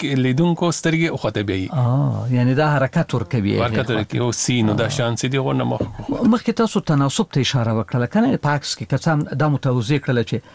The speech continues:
Speaker 2: دوه عمودي او، آه، دوه افقي خطې باید وایستل شي. له دې پرته څه تناسب په عکس کې پکار وي؟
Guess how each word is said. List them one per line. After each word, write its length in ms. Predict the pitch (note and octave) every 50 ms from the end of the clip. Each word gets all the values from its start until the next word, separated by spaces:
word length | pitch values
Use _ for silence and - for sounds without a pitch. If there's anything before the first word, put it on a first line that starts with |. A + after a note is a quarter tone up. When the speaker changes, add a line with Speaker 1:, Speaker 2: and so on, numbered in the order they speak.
| - - - - - - -
Speaker 2:
دوه 520 | - - - C#3 D3 C#3+ C#3 C#3 C3 - - - - _ -
عمودي 640 | - D3 C#3 C#3+ C3+ B2+ B2 G#2+ C#3+ D#3+ D3+ D#3+
او، 460 | - - C#3+ C3 A#2+ A#2+ A2+ A2 A2
آه، 400 | A2 A2 A2 A2 A2+ A2 - - - - - G#2
دوه 320 | - B2 G#2 C#3+ D#3 D3 C3+
افقي 320 | A#2 - C3 - - D3
خطې 260 | A#2 - C#3 B2+ -
باید 240 | A#2+ G#2 A#2 G#2 G#2
وایستل 360 | A#2+ A#2 G#2+ - - - A2
شي. 180 | - - - C#3+ - - - - - -
له 100 | F#3+ F#3+
دې 120 | E3+ B3+
پرته 300 | - - - C4 B3 -
څه 200 | A3 - - - -
تناسب 380 | - E3+ D3 C3 A#2+ - - C3+ -
په 80 | B2+
عکس 200 | A#2 G#2+ - -
کې 100 | - -
پکار 240 | - - - - G#2+
وي؟ 120 | G#2+ A2